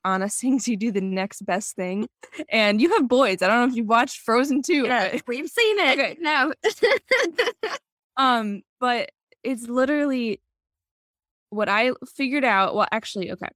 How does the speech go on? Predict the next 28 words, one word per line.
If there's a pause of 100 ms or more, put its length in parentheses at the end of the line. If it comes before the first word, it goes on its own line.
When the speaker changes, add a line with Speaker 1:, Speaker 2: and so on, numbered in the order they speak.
Speaker 1:
let
me
back
up. (300)
A
friend (180)
and
her
mom
connected
us (100)
with (760)
testing
out
of
classes. (400)
So (140)
ways
that
I (880)
did
debt-free
college
in
a
nutshell
was,
like,